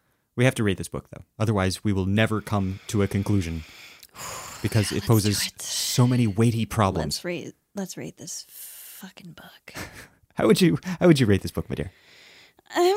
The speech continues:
Speaker 2: thinking, I don't know. I think I'm gonna give it five out of ten brooms of destruction.
Speaker 1: Okay.
Speaker 2: I, I mean, I like some of the poetry.
Speaker 1: Mm-hmm.
Speaker 2: Really can't deny that there's some great poetry in here.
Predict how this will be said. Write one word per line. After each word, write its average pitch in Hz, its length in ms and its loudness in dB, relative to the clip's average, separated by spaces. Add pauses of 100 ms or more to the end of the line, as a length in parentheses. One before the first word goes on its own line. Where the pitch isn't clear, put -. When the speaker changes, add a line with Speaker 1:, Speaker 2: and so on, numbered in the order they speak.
(120)
Speaker 2:
thinking, 415 680 -2
I 339 80 2
don't 311 240 0
know. 208 80 0
I 214 160 -2
think 240 120 -4
I'm 247 120 -2
gonna 247 160 -4
give 208 180 0
it 190 300 0 (680)
five 175 760 -4
out 170 200 0
of 151 100 -8 (160)
ten 160 440 -4
brooms 156 500 -6
of 135 160 -8
destruction. 151 680 -4
Speaker 1:
Okay. 101 240 2 (680)
Speaker 2:
I, 233 480 0 (600)
I - 40 -10
mean, 370 100 0
I 440 80 -2
like 440 160 -4
some 214 160 -2
of 165 40 2
the 156 40 -2
poetry. - 500 -6
Speaker 1:
Mm-hmm. 123 140 4 (680)
Speaker 2:
Really 262 220 -2
can't 156 220 -6
deny 160 180 -8 (120)
that 151 80 -20
there's 151 140 -6
some 156 100 -8
great - 200 -10
poetry - 360 -12
in 151 80 -10
here. 165 220 -12